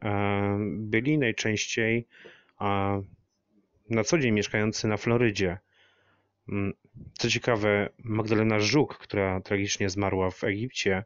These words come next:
bardzo chciała wyjechać na Florydę. <clears throat> Jeden ze wspólników, e, Magdaleny Rzet, właścicielki salonu kosmetycznego, e,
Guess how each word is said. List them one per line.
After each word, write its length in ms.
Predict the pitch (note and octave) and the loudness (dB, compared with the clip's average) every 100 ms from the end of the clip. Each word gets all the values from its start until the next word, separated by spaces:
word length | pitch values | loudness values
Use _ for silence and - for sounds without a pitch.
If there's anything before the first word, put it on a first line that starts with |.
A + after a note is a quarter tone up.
| _ _ _ _ _ - | _ _ _ _ _ -4
bardzo 280 | G#2+ A#2+ A#2+ | -2 0 0
chciała 280 | - G#2+ G#2 | 0 0 2
wyjechać 500 | A#2+ A#2 F#2+ - - | 2 0 -2 -6 -6
na 100 | F#2 | -6
Florydę. 600 | - F#2 F2+ E2 - - _ _ - - - - _ _ _ _ _ - | -2 0 0 -2 -6 -10 _ _ -20 -20 -20 -20 _ _ _ _ _ -2
<clears throat> 760 | F3 - F3+ F3 D#3 - - - - - - _ _ _ _ F#3+ _ _ _ _ _ _ _ _ _ _ _ _ - | -2 2 6 8 8 4 2 -2 -8 -12 -18 _ _ _ _ _ _ _ _ _ _ _ _ _ _ _ _ _ 0
Jeden 280 | A#2+ C3+ C3+ | 4 6 4
ze 380 | - - A2+ G#2+ | 0 2 4 4
wspólników, 960 | - - A2 G#2+ C3+ C3+ F#2+ - - G#2+ | 0 -2 0 2 2 2 0 -2 -4 0
e, 320 | G2+ G2 G2 - - - | 0 0 -2 -6 -6 -2
Magdaleny 540 | A2 G2+ G#2 G#2+ G#2 | 0 2 2 2 2
Rzet, 440 | G#2 A2+ - - - | 2 0 0 -8 -10
właścicielki 580 | F#2+ - A2 G#2+ F#2 - | -8 -4 -2 -2 -2 -4
salonu 320 | A2+ A2 G2+ | 0 0 -2
kosmetycznego, 800 | - G#2+ - - G#2 F#2+ G#2 D#3+ - _ - - - _ _ _ | -4 -4 -4 -4 -4 0 -2 -2 -8 _ -20 -20 -20 _ _ _
e, 580 | A2+ G#2 G#2 G#2 G2+ G#2 | -2 0 2 2 0 -2